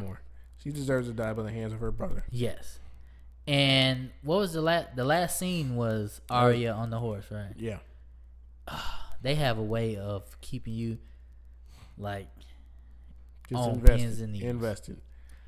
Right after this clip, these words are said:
Speaker 1: So, uh,
Speaker 2: Let's talk about predictions. We talked about one. We said that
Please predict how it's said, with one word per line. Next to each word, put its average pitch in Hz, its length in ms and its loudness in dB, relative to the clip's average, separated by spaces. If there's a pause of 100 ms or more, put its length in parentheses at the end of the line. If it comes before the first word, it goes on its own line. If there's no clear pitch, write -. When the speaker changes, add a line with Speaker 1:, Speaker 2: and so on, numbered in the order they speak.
(160)
Speaker 1:
So, 101 300 -4
uh, 98 380 -6
Speaker 2:
Let's 135 140 -2
talk 196 180 0
about 175 360 2
predictions. - 680 2
We 127 120 -4
talked 139 280 -2
about 123 220 0
one. 104 320 -4 (460)
We 117 140 -2
said 117 420 -2
that 104 260 -6